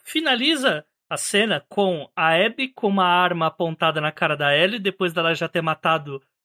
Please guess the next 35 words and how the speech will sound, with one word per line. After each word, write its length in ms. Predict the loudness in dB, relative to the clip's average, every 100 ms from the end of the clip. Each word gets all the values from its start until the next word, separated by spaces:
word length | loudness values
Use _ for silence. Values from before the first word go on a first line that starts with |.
| _
o 100 | -8
Jesse 500 | -2 2 2 2 -6
e 160 | -2 0
manter 320 | 0 0 2
o 100 | 0
Tommy 380 | 0 0 2 0
como 280 | -4 -4 -2
refém. 520 | -4 -6 -4 -4 -4 -10 _ _ _ _ _ _ -4
E 100 | 0
aí, 180 | 2 0
quando 200 | -2 -2
você 180 | -6 -4
mais 360 | 0 0 -2 -2
quer 180 | 0
que 100 | 0
o 20 | -2
jogo 160 | -4
continue, 540 | -4 -6 -4 -2 0 2
é 60 |
a 80 | 2
hora 180 | 2 0
que 100 | -2
eles 100 | -4
falam, 180 | 0 0
"Tá 140 | 0
bom, 180 | 0 0
agora 220 | 2 0
vamos 240 | -2 -4 -6
retroceder 580 | -6 -4 -2 0 -2
três 300 | 0 -2 0
anos", 280 | -2 -6 -14 _ _
né? 220 | -2 0 0 -4 _
<laughs> 260 | -18 -14 -8
Então, 840 | -4 0 0 0 0 0 -2 -6
tá 120 | _